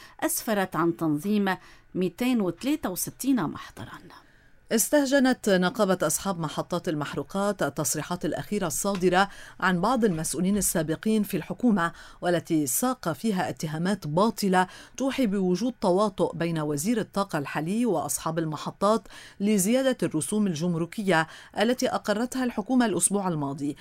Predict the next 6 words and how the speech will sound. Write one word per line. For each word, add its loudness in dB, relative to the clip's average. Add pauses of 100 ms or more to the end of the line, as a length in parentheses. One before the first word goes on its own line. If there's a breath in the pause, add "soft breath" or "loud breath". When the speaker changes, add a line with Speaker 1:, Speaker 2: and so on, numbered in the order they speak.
(220 loud breath)
Speaker 2:
مشددة -2
على -2
أن -2
قرار 0
زيادة 0
الرسوم 2